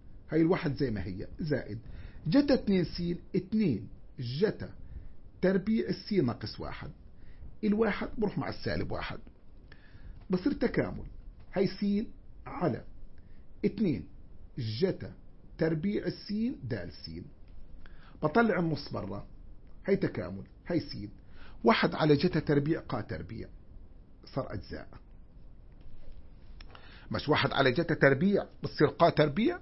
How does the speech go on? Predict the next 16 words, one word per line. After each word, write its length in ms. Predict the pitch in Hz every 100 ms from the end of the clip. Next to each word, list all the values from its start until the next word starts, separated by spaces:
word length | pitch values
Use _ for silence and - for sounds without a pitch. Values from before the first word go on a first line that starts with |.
| -
خلص 340 | - 285 - -
نشتغل 260 | 302 - 214
أجزاء 320 | 160 143 - - -
وسيبك 380 | - 254 254 180
من 100 | 185
النص 320 | 160 147 -
برا. 340 | - 113 113 190 - - - - - - -
هاي 120 | 135
قاف 400 | 143 135 156 180 - - - - - -
بتساوي 400 | 165 - 135 107
سين، 300 | - 80 71 - - - - - - - - - - - - - - -
دال 400 | 110 165 240 240
عين 440 | 170 185 180 226 320 -
اللي 100 | 156
هو 140 | 147 143 - -
قا 400 | 190 147 117